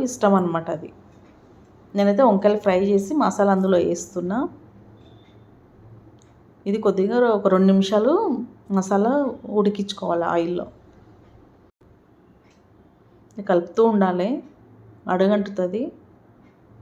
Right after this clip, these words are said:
ఇప్పుడు మసాలా అంతా చాలా టైట్ ఉంది కదా, కొంచెం లూజ్ చేసుకోవాలన్నమాట. కొన్ని వాటర్ వేసుకోవాలి. ఇది తాల్పన్నంలకు చాలా బాగుంటుంది, జొన్న రొట్టెలకు, దేంట్లైనా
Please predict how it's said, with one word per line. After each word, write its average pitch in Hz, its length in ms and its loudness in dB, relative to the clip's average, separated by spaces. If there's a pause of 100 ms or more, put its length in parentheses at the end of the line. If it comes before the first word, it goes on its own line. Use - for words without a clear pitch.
(140)
ఇప్పుడు 196 280 -4
మసాలా 202 360 -4
అంతా 190 220 -6 (120)
చాలా 180 240 -2
టైట్ 185 340 0
ఉంది 190 240 2
కదా, 220 180 -2 (340)
కొంచెం 196 260 -2
లూజ్ 196 240 6
చేసుకోవాలన్నమాట. 165 720 -4 (720)
కొన్ని 196 240 2
వాటర్ 185 300 0
వేసుకోవాలి. 170 680 -2
ఇది 196 180 -8
తాల్పన్నంలకు 202 680 0
చాలా 190 240 0 (100)
బాగుంటుంది, 190 560 -2 (880)
జొన్న 190 240 4
రొట్టెలకు, 196 540 -2 (600)
దేంట్లైనా 196 380 0